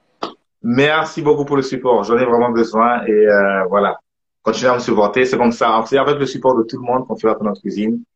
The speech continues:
Ailleurs, out there. Hein. Comme je dis toujours, je prends toujours l'exemple de la France. La cuisine française n'est pas la meilleure, mais ils ont su la vendre, ils savent la supporter,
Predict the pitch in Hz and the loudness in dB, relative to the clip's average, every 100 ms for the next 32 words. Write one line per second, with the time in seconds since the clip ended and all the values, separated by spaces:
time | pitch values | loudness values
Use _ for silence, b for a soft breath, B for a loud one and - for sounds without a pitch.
0 | _ _ _ _ _ _ - 107 101 98 | _ _ _ _ _ _ -6 0 2 2
1 | - 101 98 101 - - _ _ _ 76 | 2 0 2 2 0 -8 _ _ _ -12
2 | 85 95 - _ _ - 110 107 110 113 | -10 -12 -16 _ _ 0 2 2 2 2
3 | 113 104 113 113 110 104 - 107 104 95 | 2 2 0 0 0 0 0 0 0 -2
4 | - 117 117 95 104 107 113 117 101 98 | 0 0 0 -4 -6 -6 -4 -2 -2 -2
5 | 98 98 101 113 117 98 95 101 110 104 | -2 -2 0 0 0 -2 -4 -4 -4 -2
6 | 98 104 98 101 98 95 101 110 95 107 | 0 -2 -2 -2 -2 -4 -4 -2 0 -2